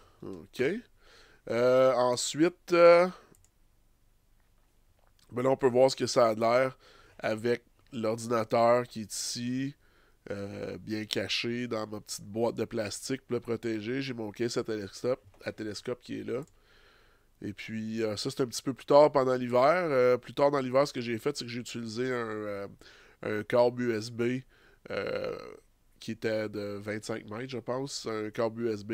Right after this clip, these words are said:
avec un, une prise de cinq volts dessus, là. Je pense qu'ils appellent ça un Active U S B. Et puis, euh,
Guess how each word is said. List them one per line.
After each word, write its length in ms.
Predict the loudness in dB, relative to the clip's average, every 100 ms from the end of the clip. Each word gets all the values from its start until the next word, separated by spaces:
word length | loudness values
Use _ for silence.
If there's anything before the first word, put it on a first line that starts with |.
| -2
avec 280 | -2 -6 -8
un, 320 | -8 -8 -12
une 100 | -14
prise 240 | -8 -6
de 120 | -4
cinq 220 | -4 -8 -6
volts 260 | -6 -4
dessus, 400 | -6 -8 -10 -10
là. 80 | -10
Je 80 | -8
pense 180 | -10 -8
qu'ils 80 | -8
appellent 180 | -8
ça 140 | -8 -6
un 180 | -6 -8 -14 -20 -20 _ 2
Active 600 | 2 2 -4 -2 0 -2
U 220 | -2 -2
S 140 | -6
B. 220 | -6 -8 -8 -20 -20 -20 -12 -6
Et 100 | -6
puis, 640 | -6 -6 -4 -2 -2 0
euh, 260 | 2 2